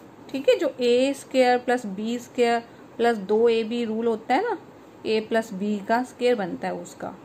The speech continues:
वही चीज़ तो बन रही है। या आप इसको ऐसे भी लिख सकते हो अगर आपको ये चीज़ समझ नहीं आ रही है, कि इसको हम एक्स स्क्वायर, दो एक्स के factor बना दें, एक्स plus x लिख लें इसको।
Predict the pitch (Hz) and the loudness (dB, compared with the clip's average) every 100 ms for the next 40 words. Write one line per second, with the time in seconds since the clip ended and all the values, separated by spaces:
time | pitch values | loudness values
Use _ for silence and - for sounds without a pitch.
0 | - - 214 233 240 254 254 247 254 294 | -20 -12 -6 -4 -2 -4 -2 -2 0 -2
1 | 269 196 - - - - 240 269 277 269 | -2 -6 -12 -20 -20 -16 -2 2 2 -2
2 | - 285 226 226 220 226 208 214 202 - | 0 2 2 0 -2 -2 -4 -6 -8 -4
3 | 208 202 190 190 214 196 196 202 196 202 | -2 0 -2 -2 -6 -4 -4 -6 -6 -4
4 | 185 180 196 190 190 180 202 320 - - | -4 -6 -6 -4 -4 -6 -4 -6 -8 -20
5 | - - - - - 254 262 - - 302 | -20 -20 -20 -18 -10 -6 -6 -6 0 2
6 | 277 247 269 - 220 - - - 196 185 | 4 2 0 -2 -6 -6 -10 -2 0 -2
7 | 233 - - - - 214 269 262 - - | -6 -18 -20 -16 -2 2 4 2 -2 -4
8 | 285 247 - 247 233 185 185 185 214 214 | 0 -2 0 -2 0 -2 -6 -4 -4 -6
9 | - 247 247 226 233 226 208 190 175 190 | -2 -2 0 -2 -2 -6 -4 -6 -8 -10
10 | - - | -12 -12